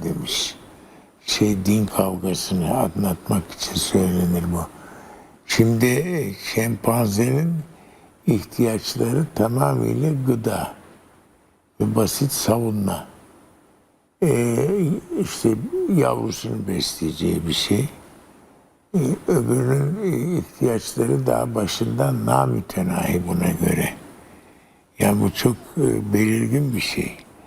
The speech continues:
E, değil mi? Onun için arada belki böyle bir fark var. Yani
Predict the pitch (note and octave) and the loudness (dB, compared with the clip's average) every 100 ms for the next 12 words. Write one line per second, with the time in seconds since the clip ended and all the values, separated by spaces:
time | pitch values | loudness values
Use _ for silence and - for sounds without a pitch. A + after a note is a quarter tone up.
0 | - - - - _ A#3+ G3+ B2 A2+ B2 | -20 -20 -20 -20 _ -2 0 2 2 2
1 | B2+ E3+ B2 C3 A#2 - C3+ B2+ F3+ B2+ | 2 2 2 2 -2 -2 -2 0 -2 -2
2 | A#2 A#2+ B2 A#2+ A#2+ - B2 - - - | -2 -2 0 2 0 -2 -2 2 2 2
3 | A#2+ A#2 - - C#3 - G#2+ G#2 A2+ A2 | 2 0 0 0 0 -2 -2 0 0 0
4 | A#2 A#2 | 0 0